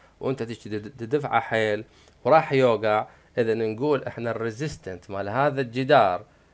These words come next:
للقوة اللي أنت سلطت عليها كانت ضعيفة، لذلك ما قدر يسوي ريزيستنت ووقع.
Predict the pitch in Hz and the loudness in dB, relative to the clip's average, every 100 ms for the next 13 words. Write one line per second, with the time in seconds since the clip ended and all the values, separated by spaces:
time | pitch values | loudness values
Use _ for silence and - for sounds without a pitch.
0 | - 107 98 - 156 113 104 104 104 147 | -6 -4 -2 0 2 2 0 -2 -6 -6
1 | 143 120 104 104 143 - - - 135 170 | -6 -6 -6 -4 -6 -8 -10 2 2 2
2 | 139 127 123 123 135 - 131 139 135 113 | 0 -2 -4 -6 -12 -4 0 0 -2 -2
3 | 110 - 120 - 113 113 110 107 113 110 | -2 0 -4 -4 -4 -2 -4 0 2 2
4 | 101 123 185 151 123 117 - 117 113 110 | 0 -2 -2 0 -2 -2 -2 -4 -2 -4
5 | 110 104 113 123 - _ _ - 101 87 | -8 -12 -10 -12 -14 _ _ -8 -6 -6
6 | 80 78 | -8 -10